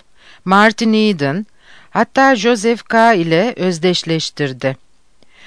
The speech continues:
Buddenbrook ailesinin onca üyesinin içinden özdeşleşmek için kalbi kırık, ince ruhlu Hanno'yu seçmiş olması da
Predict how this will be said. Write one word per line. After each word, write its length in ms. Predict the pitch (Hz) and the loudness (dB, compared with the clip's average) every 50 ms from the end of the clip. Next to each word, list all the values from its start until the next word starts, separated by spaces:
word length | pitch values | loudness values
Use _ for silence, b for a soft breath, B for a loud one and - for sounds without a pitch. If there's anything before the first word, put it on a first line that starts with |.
| b b b _ _ - | b b b _ _ -6
Buddenbrook 760 | 170 214 240 196 269 247 226 214 185 151 160 160 160 151 - | -4 -2 2 4 4 4 4 2 0 -2 -2 -2 -2 -2 0
ailesinin 880 | 190 165 165 165 165 160 160 151 165 165 - - - 165 165 180 226 277 | 0 2 2 2 0 0 -2 -4 -4 -6 -6 -6 -8 -6 -4 -4 -2 -4
onca 400 | 254 - 202 226 247 247 220 233 | -2 -2 0 0 0 0 0 -2
üyesinin 640 | 208 175 180 180 180 180 170 - - 185 202 214 208 | -2 0 0 0 0 -2 -2 -4 -4 -4 -2 -2 -4
içinden 640 | 160 - - - 170 160 156 143 151 147 190 240 214 | -4 -6 -6 -4 -4 -4 -2 -2 -2 -2 -2 -2 -2
özdeşleşmek 920 | - 185 185 175 151 190 190 180 - - 190 190 180 - 208 226 220 - | -2 -2 -2 -2 -2 -2 -2 -2 -2 -4 -4 -4 -4 -4 -4 -4 -4 -4
için 380 | 160 - - - 139 160 214 240 B B B B B B B | -8 -8 -6 -6 -6 -4 -6 -8 B B B B B B B
kalbi 380 | - 190 190 208 214 185 220 | -4 0 0 0 0 0 -4
kırık, 420 | 214 - - 208 190 196 240 - - | -4 -4 -2 -2 0 -2 -2 -4 -4
ince 500 | - - 208 208 208 196 - 233 240 208 | -4 -2 0 0 0 0 0 -2 -2 -2
ruhlu 640 | 190 160 156 151 147 139 139 147 170 208 254 240 - _ _ | -2 -4 -6 -6 -8 -10 -8 -6 -6 -6 -6 -8 -10 _ _
Hanno'yu 540 | - 180 202 208 220 208 170 151 147 147 143 | -4 -2 -2 0 0 0 -2 -2 -4 -6 -6
seçmiş 480 | - - 170 156 147 - - 156 147 - | -6 -4 -4 -4 -4 -6 -10 -8 -4 -2
olması 540 | 165 156 156 147 156 156 151 - 175 151 127 | -2 -2 -2 -2 -4 -6 -6 -6 -6 -4 -2
da 240 | 135 151 208 269 | 0 0 -2 -2